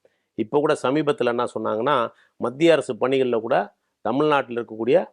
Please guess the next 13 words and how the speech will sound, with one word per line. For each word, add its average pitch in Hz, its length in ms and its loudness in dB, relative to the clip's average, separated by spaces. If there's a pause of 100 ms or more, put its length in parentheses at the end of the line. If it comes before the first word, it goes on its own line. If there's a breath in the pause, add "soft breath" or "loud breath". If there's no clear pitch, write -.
(380)
அந்த 110 280 -2
தாய்மொழியில 139 560 0
படிச்சவங்களுக்கு 113 440 -4
வந்து 127 400 -4 (340)
முன்னுரிமை 135 600 0
தரணும்னு 117 260 0
சொல்லி, 113 200 0
அது 107 100 0
எத்தனையோ 127 320 0
சதவீதம் 117 440 2
கேட்டு 113 220 -4
கூட 127 120 0
இப்போ 101 360 -2